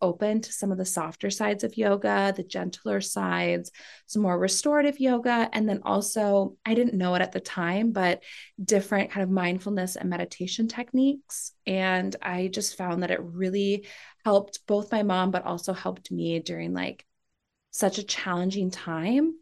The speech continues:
And that's what really kind of introduced me to some of the softer sides of yoga that I've grown to love so much. And I didn't really do anything with it until I graduated college and, um, didn't know what I wanted to do with my life.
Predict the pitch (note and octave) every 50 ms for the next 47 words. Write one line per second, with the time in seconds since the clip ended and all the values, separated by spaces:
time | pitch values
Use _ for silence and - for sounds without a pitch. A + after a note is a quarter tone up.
0 | _ _ - _ _ _ - - A#3 A#3+ A#3+ A3 A3 A3 - C#4+ C#4 A3+ G3+ G#3+
1 | G#3 G3+ G#3 G#3+ G#3+ G#3 G#3+ A3+ - - G#3 - - F#3+ - G3 F#3+ F#3 F3+ F3+
2 | F#3 - - - F3 E3+ E3+ E3+ E3 E3 - - - F#3+ F#3 F3+ F3 E3+ E3+ F3
3 | F3 F3 - _ _ _ _ _ _ _ _ - - - A3+ A3+ A3+ A3+ A3+ -
4 | - A#3 A#3 A3+ - - - F#3+ F3+ F3 F3 F3 - - - - G3 F3+ F3+ F3+
5 | G3 F3+ F#3+ F#3+ E3+ E3 E3 F#3 F3 F3 E3+ F3 F3+ F3+ - - F3+ F3 E3+ F#3+
6 | - F#3+ G3+ G3 F#3+ - - - - G3 F3+ F#3+ E3+ E3 - - - - - -
7 | - - - - - - - _ _ _ _ _ _ _ - A3+ A3 G#3+ G#3 G#3
8 | G3+ G3+ G3 - G#3+ A3 A3+ A#3+ C4 C4 B3+ B3 A3+ A#3 A#3 A3+ G#3+ G#3+ A3+ A3+
9 | A3+ G#3+ G#3 G3+ G3 G3 G3+ G3 F#3+ F#3 - - - F#3+ F#3+ F#3 F#3 - - -
10 | G3 F#3 F3+ F3+ F3 F3 F3 - - - - - F#3 F3+ F3 F3 E3+ E3+ F3+ F3
11 | E3+ F3 - F#3 F3 F3 F3 F3 F3+ - - - - E3+ E3 E3 E3+ F#3+ A#3+ C#4
12 | C4+ C4+ - - - - - F#3 F3 F3 F3 F3 E3+ E3+ E3+ F3+ - - - -
13 | - E3 D#3+ D#3+ E3 F3+ F3+ - F#3+ G3+ G#3 G3+ G3+ F#3+ G3 F#3+ F#3 F#3+ F#3 F#3+
14 | G3 G#3 G3+ F#3 F3+ F3 F3 - F3+ F3+ F3+ F3+ E3+ F3 A#3 D#4 D4+